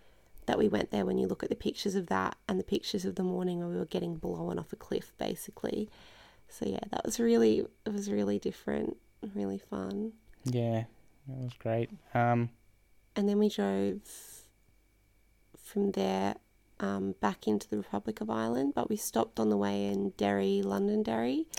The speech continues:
Speaker 2: Oh, yes, and did a wonderful, uh, went through a wonderful museum to learn a bit about the history and heritage.
Speaker 1: Yeah, and also we
Speaker 2: of
Speaker 1: went to, like,
Speaker 2: Derry.
Speaker 1: one of my favourite bookstores now. Um, so it was called The Little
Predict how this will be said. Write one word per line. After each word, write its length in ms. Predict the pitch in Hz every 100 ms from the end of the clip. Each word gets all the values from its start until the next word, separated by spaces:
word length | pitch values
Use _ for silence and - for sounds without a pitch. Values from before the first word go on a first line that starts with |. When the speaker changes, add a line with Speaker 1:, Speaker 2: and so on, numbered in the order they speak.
| -
Speaker 2:
Oh, 140 | 131
yes, 300 | 131 123 -
and 60 | 123
did 100 | 117
a 40 |
wonderful, 560 | 110 117 117 117 117 120 120
uh, 220 | 117 120 - 127
went 180 | 120
through 140 | 117 117
a 40 |
wonderful 340 | 117 113 117 120
museum 520 | 117 113 117 117 120
to 140 | 120
learn 200 | 117 113
a 20 | 113
bit 140 | 117
about 280 | 117 113 117
the 140 | 113 - - - - - - -
history 520 | - 127 - 127 123 123
and 240 | 117 117 - - -
heritage. 640 | 123 120 123 127 - - - _
Speaker 1:
Yeah, 600 | - 254 226 202 202 214 -
and 140 | 240 220
also 300 | 220 - 226
we 80 | 220
Speaker 2:
of 60 |
Speaker 1:
went 200 | 214 -
to, 280 | - 220 214
like, 140 | 202 190
Speaker 2:
Derry. 200 | 127 127 -
Speaker 1:
one 300 | 196 196 196
of 120 | 185
my 140 | 196
favourite 320 | 185 190 190 -
bookstores 800 | - - - - - - 208 220
now. 420 | 220 - 247 262 - - - -
Um, 300 | 208 208 220
so 140 | - 233
it 60 |
was 120 | 220
called 300 | - 214 214
The 80 | 220
Little 280 | 208 214